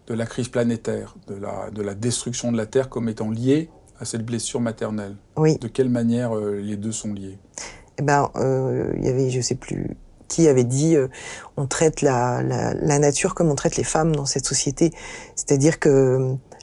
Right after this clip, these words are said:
Speaker 2: la nature, on ne lui laisse pas, euh, euh, la nature a son propre rythme. Et ce rythme-là, quand on le respecte pas, quand on lui fait pas confiance, quand on veut activer les choses, quand on veut forcer les choses, c'est ça le patriarcat, <laughs> en fait. C'est ça l'autoritarisme.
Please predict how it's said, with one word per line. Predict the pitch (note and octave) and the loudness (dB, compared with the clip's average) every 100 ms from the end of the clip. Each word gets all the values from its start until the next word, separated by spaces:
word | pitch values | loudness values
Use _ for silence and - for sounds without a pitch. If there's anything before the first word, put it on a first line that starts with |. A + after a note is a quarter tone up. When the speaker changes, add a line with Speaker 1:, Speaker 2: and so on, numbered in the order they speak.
| - | -4
Speaker 2:
la | C3+ | -2
nature, | C3+ C3+ - G#3 F3+ | 0 -2 4 4 6
on | D3 | 4
ne | D3 | 2
lui | C#3 C3+ C#3 | 2 2 4
laisse | C#3 C3+ | 4 2
pas, | - F#3+ F#3+ F#3 - | 2 4 6 4 2
euh, | D#3+ C#3 C#3 C#3 D#3 - - _ _ - | -2 -2 -2 -4 -6 -10 -20 _ _ -6
euh, | - B2+ D2+ - | -2 2 0 2
la | A2 E3+ | 4 6
nature | E3+ E3 F#3 | 6 6 4
a | |
son | E3+ E3+ | 4 2
propre | - E3+ - D3+ | 2 0 4 6
rythme. | A3 - D3+ C3 - - - - - - | 4 4 0 -2 -8 -20 -20 -18 -8 0
Et | |
ce | - F3 | 2 4
rythme-là, | E3 - D#3+ E3 G3+ A3+ | 4 4 6 8 8 6
quand | G3 D3+ | 4 2
on | E3 | 4
le | D#3+ | 4
respecte | D3+ D#3 - C#3 - | 4 2 -2 -6 -4
pas, | C#3 - G#3 | -2 2 2
quand | G3+ D3+ | 2 0
on | D#3+ | 2
lui | D#3 | 2
fait | D3+ | 2
pas | - D3 | 2 2
confiance, | C#3 - A#3+ | 0 2 2
quand | - D#3+ | 4 2
on | D3+ | 4
veut | C#3+ | 6
activer | D3+ - D3+ | 4 4 6
les | C#3+ | 6
choses, | - B3+ C4 | 6 6 2
quand | - - | 0 0
on | |
veut | C3+ | 0
forcer | C3 - C#4+ - G3 | 2 2 4 6 6
les | D#3 | 6
choses, | C3 G3+ A3+ - - - - - _ | 4 6 4 4 -4 -16 -20 -20 _
c'est | - - | -6 2
ça | - | 4
le | G3 | 4
patriarcat, | E3 - - - D3+ | 4 0 -2 2 2
<laughs> | |
en | - | 2
fait. | - - - - - | -2 -2 -4 -12 -8
C'est | - | -4
ça | - F#3+ | 2 2
l'autoritarisme. | D3+ C#3 D3 C#3 C3+ C3 | 2 0 -2 -2 -2 -4